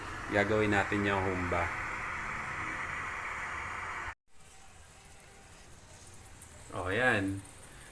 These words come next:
So, pagkatapos natin pakuluan yung pork kanina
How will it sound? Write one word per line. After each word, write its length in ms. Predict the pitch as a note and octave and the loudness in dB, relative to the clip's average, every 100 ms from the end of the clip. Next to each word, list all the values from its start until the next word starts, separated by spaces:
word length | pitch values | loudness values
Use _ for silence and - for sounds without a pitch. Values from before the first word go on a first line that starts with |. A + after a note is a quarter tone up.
| - - | -2 6
So, 400 | A2+ A2+ A2+ A2+ | 8 10 10 8
pagkatapos 480 | B2 B2+ B2 C3 C3+ - | 6 6 10 10 8 4
natin 240 | B2+ C3+ | 4 6
pakuluan 560 | A#2+ A#2+ B2 B2 A#2+ A#2 | 8 10 10 8 8 6
yung 720 | A#2 A2+ A2+ A2 G#2+ G#2 G#2 - | 6 8 10 8 6 4 2 8
pork 240 | B2 A#2+ | 10 10
kanina 480 | - A2 A2+ G#2+ F#2+ | 10 6 8 6 6